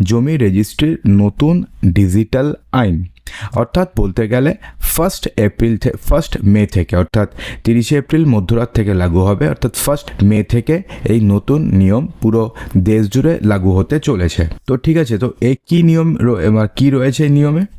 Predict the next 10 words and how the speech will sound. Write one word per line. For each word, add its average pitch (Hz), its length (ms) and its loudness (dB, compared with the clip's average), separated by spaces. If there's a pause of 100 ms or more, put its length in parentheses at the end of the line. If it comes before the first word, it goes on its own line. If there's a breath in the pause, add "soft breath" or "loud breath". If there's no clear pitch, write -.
এবারে 196 360 0
শুধুমাত্র 151 840 0
কাগজে 117 540 0
কলমে 117 680 2
নয়, 104 400 2 (460 loud breath)
বরং 139 460 2
বাস্তবেও 139 680 0
পরিবর্তন 113 680 0
আসতে 110 400 0
চলেছে 92 520 0